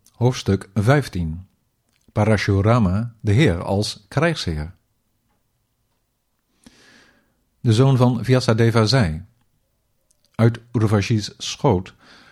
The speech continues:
kwamen zes zoons ter wereld die werden verwekt door Pururava, o heerser over de mensen. Ayu, Shrutayu, Satyayu, Raya, Vijaya en Jaya." Shrutayu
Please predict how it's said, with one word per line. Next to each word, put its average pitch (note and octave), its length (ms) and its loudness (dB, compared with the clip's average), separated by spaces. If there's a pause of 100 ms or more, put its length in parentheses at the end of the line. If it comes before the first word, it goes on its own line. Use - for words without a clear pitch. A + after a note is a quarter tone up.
kwamen C3 420 0
zes D3+ 340 0
zoons D3+ 340 0
ter F#2+ 140 0
wereld F#2+ 440 -2
die A2+ 240 -2
werden B2 280 2
verwekt B2+ 460 -2
door G2 300 -2
Pururava, G2+ 880 2
o G2+ 160 -4
heerser G#2 380 -2
over F#2+ 180 -2
de C3+ 80 0
mensen. F#2 520 -2 (640)
Ayu, A2 420 2 (400)
Shrutayu, A#2+ 720 0 (320)
Satyayu, A2+ 800 0 (240)
Raya, G2 680 0 (300)
Vijaya G#2 760 0
en D3 340 -2
Jaya." G2 560 -2 (2000)
Shrutayu B2+ 760 0